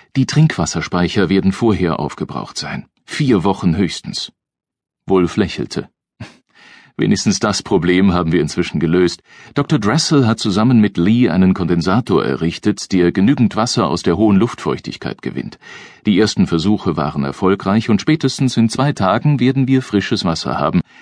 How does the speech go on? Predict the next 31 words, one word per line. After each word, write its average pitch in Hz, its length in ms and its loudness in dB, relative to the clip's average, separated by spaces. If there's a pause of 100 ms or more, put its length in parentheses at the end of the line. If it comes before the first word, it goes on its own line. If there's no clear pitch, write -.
(140)
nachdem 92 380 0
die 92 160 2
Ingenieure 90 560 2
das 87 180 0
Ding 104 240 2
mit 90 160 0
dem 90 220 2
Reaktor 90 560 0
verbunden 78 580 -2
haben." - 240 -12 (960)
"Na, 160 140 2 (180)
dann 85 320 -2
sind 104 300 0
ja 123 160 2
alle 123 260 0
unsere 123 300 2
Probleme 135 400 2
gelöst." - 500 0 (800)
"Immer 107 300 4
Kopf - 280 -4
hoch", 87 320 2 (160)
bemerkte 71 500 -4
Marlene, 98 600 4
wandte 101 420 0
sich 95 280 -2
um 147 220 0
und - 220 -6
bewegte 92 420 -2
sich 82 180 -8
zum - 220 -4
Ausgang. - 480 -10